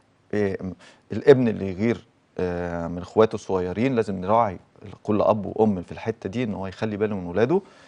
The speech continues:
آه، الزوج اللي بيغير على مراته أو مراته بتغير منه لازم يحاول يهدي ده، لأن أكيد هي شافت أو لاحظت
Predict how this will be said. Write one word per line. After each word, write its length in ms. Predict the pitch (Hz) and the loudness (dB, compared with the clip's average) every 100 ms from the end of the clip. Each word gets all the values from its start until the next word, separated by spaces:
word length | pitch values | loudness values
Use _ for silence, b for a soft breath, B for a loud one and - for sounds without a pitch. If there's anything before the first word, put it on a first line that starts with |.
| B _ - | B _ 2
آه، 120 | 104 | 2
الزوج 320 | 95 135 123 | 4 2 2
اللي 140 | 104 | 0
بيغير 300 | 101 98 110 | -4 -4 -2
على 120 | 110 90 | 0 0
مراته 300 | 98 107 - | 0 0 -2
أو 100 | 90 | -2
مراته 260 | 98 107 | -2 -2
بتغير 260 | 92 104 101 | -4 -4 -4
منه 240 | 98 101 | -2 -2
لازم 280 | 95 101 98 | -2 -4 -4
يحاول 600 | 95 - 110 107 98 92 | -6 0 0 0 -2 -2
يهدي 440 | 101 110 127 101 104 | 2 4 2 0 2
ده، 180 | 113 - b b | 2 2 b b
لأن 220 | - 107 | 4 4
أكيد 340 | 107 104 139 117 | 4 2 -2 -2
هي 180 | 107 101 | -2 0
شافت 360 | - 120 98 - - - | 2 0 0 -12 -16 -4
أو 140 | 101 101 | 0 4
لاحظت 380 | 113 101 87 | 4 4 -2